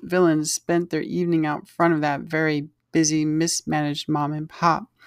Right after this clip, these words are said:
which was literally hemorrhaging ice cream sandwiches among other confectionery delights. My boy was not the only one getting over.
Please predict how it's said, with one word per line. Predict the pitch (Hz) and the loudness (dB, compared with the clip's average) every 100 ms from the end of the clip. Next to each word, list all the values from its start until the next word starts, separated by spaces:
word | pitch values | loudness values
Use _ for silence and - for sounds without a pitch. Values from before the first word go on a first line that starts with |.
| - - _ | -20 -20 _
which | 175 - | -6 -2
was | 170 175 | -2 0
literally | 196 254 202 165 151 151 | 2 4 6 4 4 2
hemorrhaging | 147 - 196 170 160 151 147 | -2 -2 2 2 0 -2 0
ice | 151 | -2
cream | - 160 151 | -2 -2 0
sandwiches | - 170 170 147 - 147 151 | 0 2 0 -2 -4 -4 0
among | 156 151 147 - | 0 0 0 2
other | 160 156 | 2 2
confectionery | 147 151 - 160 - - 156 151 147 | 0 -6 -6 -8 -6 -2 0 0 -2
delights. | 147 147 151 185 - - - _ _ - - - - - _ _ - | -2 2 2 0 -6 -10 -10 _ _ -20 -18 -16 -18 -20 _ _ 0
My | 202 202 | 4 6
boy | 196 180 | 8 6
was | 170 165 | 6 4
not | 165 160 | 2 4
the | 156 | 4
only | 196 208 160 | 6 6 4
one | 147 147 | 2 -4
getting | 156 147 147 | -4 -4 -2
over. | 147 156 175 190 | -2 0 2 0